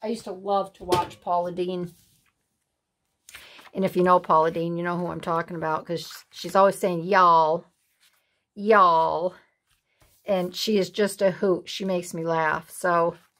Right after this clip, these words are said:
um, lately I've been saying, Y'all. But I like Paula Deen. I think she got a bum deal. Really bum rap to cancel her out years ago. I just, I really enjoyed her.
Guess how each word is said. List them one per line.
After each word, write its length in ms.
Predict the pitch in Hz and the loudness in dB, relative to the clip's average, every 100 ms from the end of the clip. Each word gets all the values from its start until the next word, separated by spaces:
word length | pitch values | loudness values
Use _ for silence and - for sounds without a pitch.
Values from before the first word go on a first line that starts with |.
| _ _ _ _ _ _ _ - | _ _ _ _ _ _ _ -18
um, 440 | 175 160 156 156 | -14 -10 -10 -10
lately 380 | 180 190 185 185 | 2 2 2 -2
I've 80 | 175 | -2
been 100 | 175 | -6
saying, 340 | 165 170 165 | -2 -2 -2
Y'all. 600 | 175 180 160 151 147 160 185 _ _ _ _ _ _ _ _ _ _ _ _ _ _ _ _ _ _ _ _ _ _ _ _ | 2 4 4 2 -2 -4 -8 _ _ _ _ _ _ _ _ _ _ _ _ _ _ _ _ _ _ _ _ _ _ _ _
But 160 | - - | -12 -10
I 120 | - 185 | -4 0
like 280 | 170 - | 0 0
Paula 320 | - - - - | -6 -10 -8 -10
Deen. 280 | - - | -12 -12
I 100 | 185 | -10
think 200 | 185 196 | -6 -6
she 120 | - 196 | -8 -8
got 140 | 170 | -6
a 40 | |
bum 320 | 175 175 170 165 | -4 -4 -4 -4
deal. 400 | 165 170 165 165 _ _ _ _ _ - - _ - _ - | -4 -2 -4 -6 _ _ _ _ _ -20 -20 _ -20 _ -12
Really 440 | 185 196 196 185 | -2 4 6 6
bum 400 | 180 185 175 175 | 2 0 0 0
rap 420 | 175 175 170 - _ _ _ _ _ _ _ _ - | -4 -2 -2 -6 _ _ _ _ _ _ _ _ -20
to 80 | - | -18
cancel 500 | - 190 175 165 185 | -8 -4 -4 -4 -8
her 320 | - 180 - | -2 -2 0
out 240 | 175 170 - | 0 -2 -4
years 360 | 170 165 160 | -4 -6 -6
ago. 420 | - - 170 - - | -10 -6 -4 -6 -8
I 180 | - 190 | -6 -4
just, 360 | 185 - 208 - | -4 -10 -12 -6
I 100 | 233 | -2
really 380 | 196 202 196 190 | 0 2 2 0
enjoyed 460 | 170 170 165 165 165 | -2 -4 -2 -2 -4
her. 220 | 160 | -8